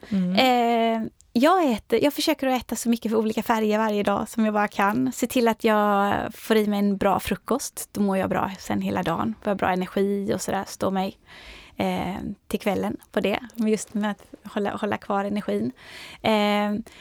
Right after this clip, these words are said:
Speaker 2: håller en tallriksmodell som är liksom mycket grönsaker, ordentligt med protein och bra fetter och sådär varje dag. Eh, försöker vara nyfiken på nya saker. Så när jag är ute och går på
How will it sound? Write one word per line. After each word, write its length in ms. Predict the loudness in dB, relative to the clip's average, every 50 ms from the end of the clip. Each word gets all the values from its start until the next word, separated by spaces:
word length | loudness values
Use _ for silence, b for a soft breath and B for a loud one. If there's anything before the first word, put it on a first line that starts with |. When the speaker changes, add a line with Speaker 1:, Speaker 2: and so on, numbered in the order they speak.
| B B B
Speaker 2:
håller 420 | 0 2 4 4 6 6 6 6
en 140 | 4 4 2
tallriksmodell 840 | 2 0 2 2 2 2 0 -2 -2 2 2 4 4 4 4 2 2
som 200 | 0 0 2 2
är 180 | 4 4 4 2
liksom 280 | 0 0 0 2 2
mycket 240 | 2 2 0 0 0 2
grönsaker, 840 | 4 4 2 2 0 0 0 0 0 -2 -2 0 2 2 2 2 0
ordentligt 460 | 0 0 0 0 0 -2 -4 -2 -2
med 100 | -2 -2
protein 580 | -2 -4 -4 0 2 4 4 4 4 2 2 0
och 80 | 0
bra 200 | 0 0 0 0
fetter 580 | -2 -4 -6 -8 -8 _ -6 -4 -4 -2 -4 -6 -8
och 60 | -8
sådär 500 | -4 -2 -2 0 0 -2 -4 -8 -12 -20 _ _ _
varje 260 | -6 -4 -4 -4 -2
dag. 260 | -2 0 0 -2 -2 -6 B B B B B B B B B
Eh, 340 | -2 0 2 2 2 0 -2 -2 -6 -6 -2
försöker 380 | 0 0 2 2 0 0 2
vara 100 | 4 4
nyfiken 720 | 4 6 4 2 0 0 0 0 0 2 0 2 2 2 2
på 120 | 2 2
nya 400 | 2 2 2 0 0 -2 -2 -2
saker. 560 | -4 -4 -4 -4 -4 -4 -4 -4 -4 -2 -2
Så 140 | -2 0 2
när 100 | 4 4 4
jag 100 | 4 4
är 140 | 2 2 0 0
ute 520 | -2 -6 -6 _ 2 4 4 4 4 2
och 80 | 0 0
går 140 | -2 -2 -4
på 400 | -2 -2 0 2 2 2 2